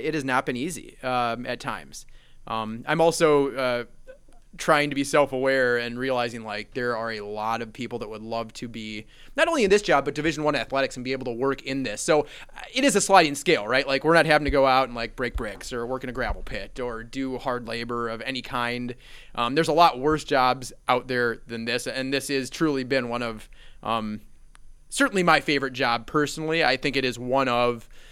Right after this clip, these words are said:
the jobs out there that many people would, would like to do, and so I've been extremely lucky and blessed to be able to have it. Um, but there were hard times in the way that we can have hard times.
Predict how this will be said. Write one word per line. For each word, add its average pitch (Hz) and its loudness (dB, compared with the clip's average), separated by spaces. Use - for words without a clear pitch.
the 123 0
jobs 120 2
out 117 0
there 117 2
that 113 -4
many 117 -4
people 120 -4
would, 117 -2
would 117 -4
like 123 0
to 131 -6
do, 123 -2
and 107 -8
so - -8
I've 113 -2
been 110 -6
extremely 127 -4
lucky 113 -2
and 104 -8
blessed 104 -4
to 117 -10
be 107 -6
able 101 -6
to 98 -12
have 95 -10
it. - -14
Um, 101 -4
but 220 2
there 247 4
were 233 10
hard 156 6
times 135 0
in 175 0
the 156 8
way 147 6
that 143 -2
we 131 -4
can 127 -6
have 113 -4
hard 131 -2
times. 143 -2